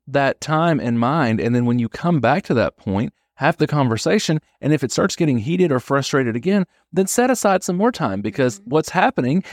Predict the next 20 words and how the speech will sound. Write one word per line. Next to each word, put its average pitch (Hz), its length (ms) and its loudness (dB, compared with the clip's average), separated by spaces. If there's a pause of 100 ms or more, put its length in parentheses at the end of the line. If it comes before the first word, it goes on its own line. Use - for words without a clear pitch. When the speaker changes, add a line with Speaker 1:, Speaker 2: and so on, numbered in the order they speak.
(100)
Speaker 1:
is 131 160 2
the 120 100 0
distancer 135 560 0
is 117 140 0
going 113 240 2
to 110 140 -2
yet 107 240 2
again 160 360 2
be 107 160 0
able 104 200 2
to 104 460 2 (140)
get 117 220 2
their 127 100 4
thoughts 107 320 2
together 123 540 0
to - 80 -4
be 98 80 0
able 110 100 2
to 170 80 0
process, - 580 0